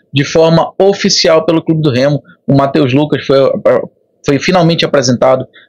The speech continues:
de forma oficial, ele que já está treinando, tá?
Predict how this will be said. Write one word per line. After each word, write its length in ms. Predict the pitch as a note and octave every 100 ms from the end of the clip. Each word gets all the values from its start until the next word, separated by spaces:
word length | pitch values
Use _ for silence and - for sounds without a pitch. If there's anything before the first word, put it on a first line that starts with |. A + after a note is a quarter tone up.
| _
de 80 | B2
forma 340 | - B2 B2
oficial, 480 | A#2+ A#2+ - C3 C#3
ele 200 | D3+ D#3+
que 160 | - C3
já 140 | C#3
está 380 | C#3 - D#3 D3+
treinando, 720 | D3+ A#2+ A2+ G#2+ A2+ C3+ B2+ -
tá? 260 | G#2+ A#2+